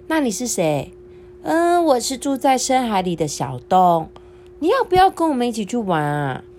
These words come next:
多菲开心的答应，并跟着他们游得更远哦。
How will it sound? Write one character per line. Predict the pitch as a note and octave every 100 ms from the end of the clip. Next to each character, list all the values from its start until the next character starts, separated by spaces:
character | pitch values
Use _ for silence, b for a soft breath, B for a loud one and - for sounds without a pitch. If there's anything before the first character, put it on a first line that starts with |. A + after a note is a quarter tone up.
| B B - -
多 | - F#3
菲 | F3+ F3
开 | D#3+ - F3+
心 | F3+ -
的 | F3
答 | C#3+ C#3 C3
应， | C3+ C3 B B -
并 | D4+
跟 | C#4+ C#4+
着 | C4+
他 | B3
们 | B3+ A3+
游 | E3+ D#3+
得 | F#3
更 | D#3+ A3 E3 C#3
远 | B2+ A#2
哦。 | A2+ A#2